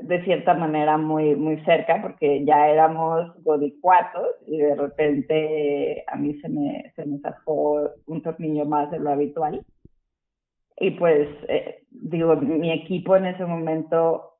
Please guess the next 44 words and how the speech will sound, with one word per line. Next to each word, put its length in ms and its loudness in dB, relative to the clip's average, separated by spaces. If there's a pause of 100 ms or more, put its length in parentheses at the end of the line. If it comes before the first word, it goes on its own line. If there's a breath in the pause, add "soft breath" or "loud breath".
no, 200 0
que 100 0
sigue 180 0
siendo 240 0
mi 200 -6
equipo 480 -4
en 160 -2
este 240 -10
punto, 440 -4
obviamente, 640 -4
pero, 560 6
eh, 580 4
en 160 -6
ese 160 -6
tiempo 380 -4
yo 140 -6
empezaba, 560 2
apenas 520 -2
me, 320 -4
me 120 -4
integraba 500 4
al, 120 -2 (180)
al, 160 0
al, 500 -4
al 140 -4
equipo 680 -8 (380)
en 160 -6
el 120 -4
que 100 -6
estamos. 520 4 (180)
Yo 100 -8
estaba 220 -4
muy 240 -2
contenta 520 -4
porque 300 -6
era 180 2
un 140 -4
rol 260 -2
con 160 -6
el 120 -8
que 160 -4
yo 140 -2
así 300 -8
soñaba. 560 -6